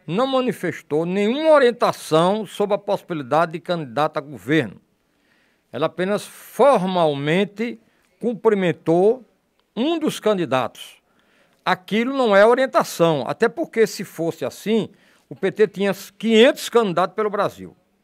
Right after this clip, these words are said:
Só a governador, fora pra outras coisas. Da mesma forma, Lula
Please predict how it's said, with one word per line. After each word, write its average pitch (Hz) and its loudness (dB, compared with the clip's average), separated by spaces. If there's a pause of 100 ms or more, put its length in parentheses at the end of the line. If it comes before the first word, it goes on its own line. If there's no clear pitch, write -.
(140)
Só 214 0
a 277 4
governador, 269 -2
fora 202 -6
pra 233 -10
outras 214 -12
coisas. 107 -14 (880)
Da 208 4
mesma 269 2
forma, 180 2
Lula 190 -2